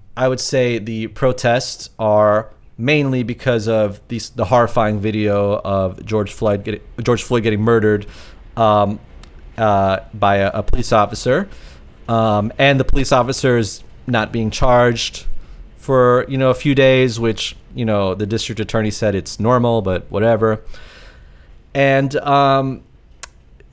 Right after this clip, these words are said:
today, uh, I believe, or, or yesterday, uh, the district attorney, not the district attorney, the attorney general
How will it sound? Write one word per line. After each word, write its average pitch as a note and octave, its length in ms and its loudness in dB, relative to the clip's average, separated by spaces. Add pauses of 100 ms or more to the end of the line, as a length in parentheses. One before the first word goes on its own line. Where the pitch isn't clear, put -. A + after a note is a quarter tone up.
today, D#3 920 0
uh, B2+ 680 0
I A#2 120 -2
believe, A#2+ 360 -2
or, A2+ 200 -2
or A2+ 120 -4
yesterday, G#2+ 760 -2
uh, G#2 220 0
the G#2 140 -4
district - 640 -8 (200)
attorney, A2+ 960 -2 (580)
not A2+ 160 -2
the A2 60 -8
district F#2 300 -6
attorney, A2 200 -4
the A2 120 -2
attorney - 280 2
general E3+ 400 0